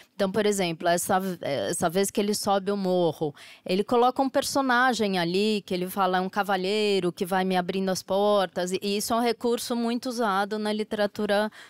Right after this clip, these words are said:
da época. Ah, ele vai, enfim, uma série, ele vai criando personagens.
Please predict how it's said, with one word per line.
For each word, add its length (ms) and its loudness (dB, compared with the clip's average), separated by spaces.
da 500 0
época. 680 0
Ah, 1160 0
ele 280 2
vai, 380 2
enfim, 280 -2
uma 160 0
série, 500 2
ele 160 2
vai 160 -2
criando 600 0
personagens. 1040 -6